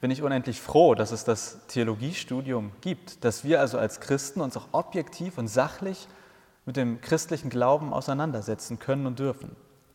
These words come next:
Ohne Wissenschaft hätten wir nicht nur keine Bibel, sondern vermutlich auch gar keine Information über die Zeit, in der die Bibel entstanden ist.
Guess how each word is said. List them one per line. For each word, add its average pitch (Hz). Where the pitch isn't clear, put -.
Ohne 165
Wissenschaft 175
hätten 151
wir 135
nicht 165
nur 156
keine 131
Bibel, 165
sondern 135
vermutlich 156
auch 127
gar 165
keine 151
Information 143
über 131
die 123
Zeit, 165
in 139
der 131
die 127
Bibel 143
entstanden 131
ist. -